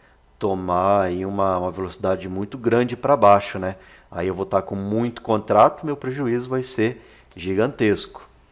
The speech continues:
Então tem que tomar cuidado. O preço médio ele tem essa vantagem de sempre ficar perto do preço atual,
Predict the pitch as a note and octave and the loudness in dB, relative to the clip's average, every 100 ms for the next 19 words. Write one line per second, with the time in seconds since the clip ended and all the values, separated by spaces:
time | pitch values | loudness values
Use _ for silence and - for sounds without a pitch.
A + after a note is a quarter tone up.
0 | - - - E2+ F#2 F2 G2+ G2 F#2+ C#3 | -20 -20 -10 -10 -8 -10 -2 -2 0 4
1 | B2+ F#2+ - G2 - G2+ G2 G2+ G2 F#2+ | 6 6 2 -6 -4 0 0 0 -4 -4
2 | G#2 - G#2+ A2 - G2 F#2+ F#2 F2+ G2 | -4 -2 0 -2 2 4 4 0 -8 -4
3 | F#2 E2 - - - - - A2+ G#2+ A2 | -4 -6 -14 -20 -20 -16 -4 -2 -2 -8
4 | A2 - G2 - G#2+ G2+ G2 G2 F#2+ - | -4 2 2 4 2 2 0 -4 -6 -2
5 | G2 F#2+ G2+ - G2+ G2+ B2+ G3+ - | -2 -2 -4 -4 4 6 6 4 -10